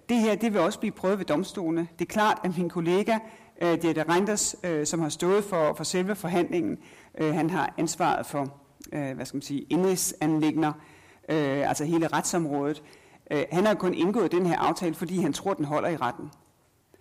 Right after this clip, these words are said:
Og, og E U-domstolen, det er jo en rettighedsdomstol. Øh,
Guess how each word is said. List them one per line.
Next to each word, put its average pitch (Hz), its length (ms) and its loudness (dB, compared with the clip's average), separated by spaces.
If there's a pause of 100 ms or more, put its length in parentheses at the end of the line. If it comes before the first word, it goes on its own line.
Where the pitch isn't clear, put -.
(380)
Og, 160 400 6
og 160 240 2
E 247 80 2
U-domstolen, 170 720 0 (180)
det 220 160 2
er 196 120 4
jo 208 100 0
en 170 220 0 (160)
rettighedsdomstol. 151 1200 -4 (680)
Øh, 151 320 2